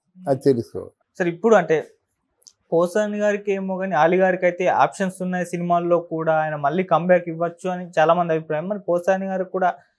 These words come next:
Speaker 2: సినిమా ఇండస్ట్రీలో ఛాన్సెస్ దొరుకుతాయంటారా? అలీ గారికి పరిస్థితి ఏంటి సార్?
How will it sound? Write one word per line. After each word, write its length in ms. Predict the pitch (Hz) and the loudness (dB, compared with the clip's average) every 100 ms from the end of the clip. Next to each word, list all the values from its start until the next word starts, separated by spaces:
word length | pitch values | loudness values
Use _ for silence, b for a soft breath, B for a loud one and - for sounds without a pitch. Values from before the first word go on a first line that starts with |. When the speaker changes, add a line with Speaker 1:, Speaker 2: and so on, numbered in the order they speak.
| _ - | _ -12
Speaker 2:
సినిమా 360 | 175 185 190 | -4 0 0
ఇండస్ట్రీలో 480 | 185 185 180 185 180 | 0 -2 -4 -6 -6
ఛాన్సెస్ 380 | 165 156 175 165 | -2 -2 -4 -2
దొరుకుతాయంటారా? 880 | 156 160 175 170 160 156 151 156 - | -4 0 2 2 2 0 2 2 4
అలీ 180 | 160 190 | 4 4
గారికి 320 | 190 185 180 | 2 -2 -4
పరిస్థితి 420 | 175 165 - 151 | -2 -2 -4 -10
ఏంటి 180 | 135 - | -10 -14
సార్? 160 | - | -20